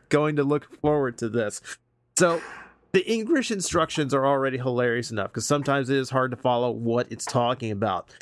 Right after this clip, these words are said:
There's the fact that this sheet of instructions leaves out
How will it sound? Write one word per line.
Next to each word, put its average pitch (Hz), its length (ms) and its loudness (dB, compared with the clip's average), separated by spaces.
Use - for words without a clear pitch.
There's 175 160 2
the 180 80 -4
fact 214 420 0
that 165 180 2
this - 260 0
sheet 220 300 -2
of 160 140 0
instructions 156 640 0
leaves 151 380 2
out 135 340 2